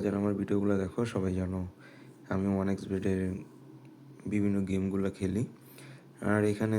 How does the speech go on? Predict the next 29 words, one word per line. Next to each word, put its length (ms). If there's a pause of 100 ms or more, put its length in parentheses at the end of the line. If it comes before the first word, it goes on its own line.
(100)
তোমাদের 320 (120)
গেম 160 (200)
খেলার 280 (880)
অভিজ্ঞতা 440 (120)
তোমাদের 300
সাথে 160 (100)
শেয়ার 180 (100)
করি। 180 (1040)
আর 240 (360)
আশা 260
করি 200 (160)
আমার 260 (760)
ভিডিও 300
দেখে 180 (120)
তোমরা 260 (340)
উপকৃত 420 (140)
হও, 120 (1040)
তোমরা 240 (100)
বুঝতে 340
পারো 180 (120)
যে 80 (220)
আসলে 280 (100)
ওয়ান 200
এক্স 160
বেডে 280
কী 80 (100)
পরিমাণ 320 (140)
গেম 180 (100)
আছে, 200